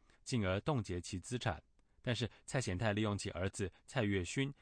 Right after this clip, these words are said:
在美国设立的两家幌子公司继续进行不法活动。美国财政部认定蔡显泰从一九九零年代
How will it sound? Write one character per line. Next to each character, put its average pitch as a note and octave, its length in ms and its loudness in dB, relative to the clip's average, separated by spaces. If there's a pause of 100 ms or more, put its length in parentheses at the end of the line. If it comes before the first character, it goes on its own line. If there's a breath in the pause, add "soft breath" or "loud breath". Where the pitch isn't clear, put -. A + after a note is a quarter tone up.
(100)
在 A2 180 2
美 F2 120 0
国 F#2 200 0
设 B2+ 180 0
立 G#2+ 120 2
的 F#2 160 -2
两 E2 180 -6
家 G#2+ 200 -2
幌 E2+ 240 -4
子 F2 80 -10
公 G2+ 200 -2
司 B2+ 260 -2 (220 soft breath)
继 B2 200 -2
续 A2 200 -2
进 C3 180 -2
行 G2 220 -2
不 C#3 140 -4
法 D#2 140 -4
活 D2+ 200 -10
动。 G#2+ 220 0 (800 soft breath)
美 G#2+ 100 -2
国 A2+ 180 4
财 A#2 140 2
政 C3 160 4
部 B2+ 100 2
认 A#2 180 4
定 A2+ 200 2 (180 loud breath)
蔡 - 160 4
显 G2+ 180 2
泰 G#2+ 180 4
从 A2 240 0
一 C#3+ 120 -2
九 A#2 200 2
九 G2 160 -2
零 F#2 140 -2
年 F#2 160 -2
代 G2+ 240 2